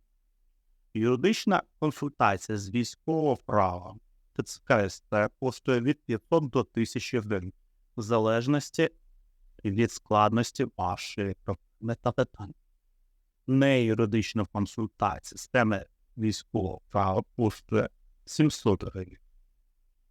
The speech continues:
Заповнення позивної заяви в суд тисячу п'ятсот і оскарження рішень Т С К та С П в судах. Просто заповнення заяви в суд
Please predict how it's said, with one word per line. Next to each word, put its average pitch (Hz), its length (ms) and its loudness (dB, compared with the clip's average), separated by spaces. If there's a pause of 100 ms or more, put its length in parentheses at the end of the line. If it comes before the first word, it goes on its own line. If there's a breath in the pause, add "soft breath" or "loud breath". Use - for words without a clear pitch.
(360)
Заповнення 170 760 2
позивної 127 760 0
заяви 107 540 2
в 113 80 -8
суд - 280 -16 (120)
тисячу 156 420 -2
п'ятсот 139 520 -2 (1000)
і 107 80 2
оскарження 135 1040 2 (760)
рішень 110 640 0 (120)
Т 113 120 -6
С - 220 -6
К 113 260 4
та 98 240 -2
С - 140 -12
П 107 300 -4 (140)
в - 160 -20
судах. 117 260 -8 (720)
Просто 139 420 4
заповнення 170 640 0
заяви 160 440 0
в 156 80 -10
суд - 240 -6